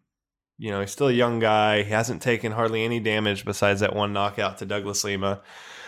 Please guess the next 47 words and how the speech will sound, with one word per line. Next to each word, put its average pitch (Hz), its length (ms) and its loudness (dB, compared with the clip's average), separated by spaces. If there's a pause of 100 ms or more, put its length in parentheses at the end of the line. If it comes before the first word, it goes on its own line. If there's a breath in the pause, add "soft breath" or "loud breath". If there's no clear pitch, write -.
(120)
So 131 160 6
I 127 160 8
think 170 160 4
he's 143 140 4
a 127 60 4
guy 117 200 8
that's 107 140 4
gonna 120 140 4
be 110 140 4
around 104 300 4
for 101 140 -4
the 101 60 2
next, - 460 -2 (200)
you 110 100 -4
know, 90 240 -2 (100)
six, - 380 0
seven, 104 260 4
eight 107 180 2
years, 113 440 4
and 107 140 -4
he's 120 200 0
gonna 131 160 2
make 107 180 2
a 98 60 -4
huge 104 300 -6
splash, 92 480 0
and 101 100 -6
he's 107 180 -2
gonna 107 180 2
go 104 120 4
on 107 160 6
a 107 60 4
run. 101 520 2 (1300 soft breath)
And 135 300 2
I 135 80 4
think 151 160 0
everyone 151 260 8
just 127 120 0
needs 139 140 2
to 120 60 4
hang 117 200 2
in 110 120 0
there. 90 220 0
I 98 80 0
mean, 113 340 -2
um, 107 600 -2 (1300 soft breath)
yeah, 104 260 0